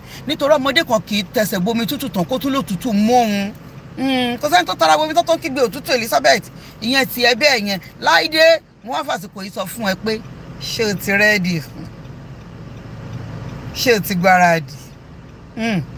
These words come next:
olóró, Láìdé, Láìdé. Ah, Ìbàdàn mi sí ogun. Hmm, nlé ń yọ̀lé.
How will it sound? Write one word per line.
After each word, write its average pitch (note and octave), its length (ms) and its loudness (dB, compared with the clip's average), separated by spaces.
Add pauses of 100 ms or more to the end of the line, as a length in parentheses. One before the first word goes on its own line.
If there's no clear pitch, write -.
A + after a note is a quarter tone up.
(140)
olóró, G#3 500 4 (540)
Láìdé, G#3 300 6
Láìdé. E3+ 420 2 (200)
Ah, A3+ 160 6 (760)
Ìbàdàn F3 520 2
mi F3+ 120 0
sí E3+ 240 -2
ogun. D#3+ 280 -4 (120)
Hmm, F4+ 220 4 (400)
nlé C#4+ 180 4 (120)
ń D4+ 60 0 (100)
yọ̀lé. A3+ 440 4